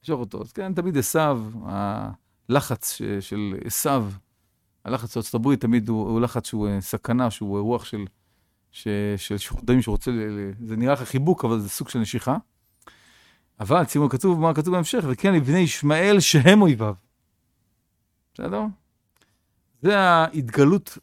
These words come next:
החמישית שהקדוש ברוך הוא הולך להתגלות בעולם. בסדר? נוח פעם ראשונה,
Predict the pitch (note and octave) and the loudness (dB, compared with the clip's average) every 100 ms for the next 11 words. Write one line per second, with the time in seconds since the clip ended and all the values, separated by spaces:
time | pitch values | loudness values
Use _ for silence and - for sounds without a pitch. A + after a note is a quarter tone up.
0 | _ - - A#2+ - F#3+ - C3 - C3 | _ -6 0 0 0 -4 -4 -8 -4 -4
1 | A#2+ A#2+ A#2 A#2+ A2 G#2+ G2+ F2+ F2 _ | -2 -6 -4 -4 -2 -4 -4 -8 -12 _
2 | _ _ _ _ _ _ _ - E3+ A3 | _ _ _ _ _ _ _ -2 4 6
3 | A#3 A3+ - - D#3 D3+ - D3 C#3+ C3 | 4 0 -8 2 6 6 6 4 4 2
4 | C3+ D#3+ | 0 2